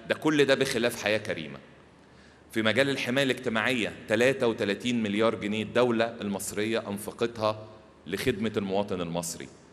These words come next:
برنامج تكافل وكرامة، أربعتاشر ونص مليار جنيه لوحده، واحد وستة من عشرة مليون مستفيد، منهم بالإضافة لواحد وتسعين ألف مستفيد من ذوي الهمم.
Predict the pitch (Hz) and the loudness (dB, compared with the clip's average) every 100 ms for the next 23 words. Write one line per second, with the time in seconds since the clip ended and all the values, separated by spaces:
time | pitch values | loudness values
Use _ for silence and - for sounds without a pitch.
0 | - - - - 101 107 131 143 127 - | -20 -20 -20 -6 -4 0 0 2 -2 -6
1 | - - - 104 127 - 104 98 98 90 | -14 -12 -8 -2 -2 -2 -6 -2 0 0
2 | 76 - - - - 101 95 95 92 123 | -4 -12 -18 -20 -4 -2 2 2 2 2
3 | - 101 92 104 107 - - 98 98 95 | 2 0 0 -2 -2 -8 -10 -6 -2 2
4 | 104 92 92 95 92 90 120 104 120 123 | 2 2 -2 -2 0 2 2 0 -2 -4
5 | - - - - 104 127 - 104 101 113 | -8 -20 -20 -2 2 2 0 -2 -2 0
6 | 120 110 101 87 104 - 104 95 92 98 | -2 -2 -2 -2 -4 -2 -2 -2 0 0
7 | 101 95 95 90 - 92 80 - - - | 0 -2 -4 -6 -6 -8 -8 -10 -20 -20
8 | - - - 107 135 120 117 110 - 101 | -20 -20 -4 0 2 2 0 0 -6 -6
9 | 104 - 131 127 104 117 - 98 98 - | -4 0 0 2 2 2 2 -4 -4 -4
10 | 95 113 110 117 104 101 92 - 95 123 | -2 -2 -2 -2 -2 -4 -4 -6 -4 -4
11 | 110 101 95 104 101 87 98 87 | -4 -4 -2 0 0 -2 -6 -6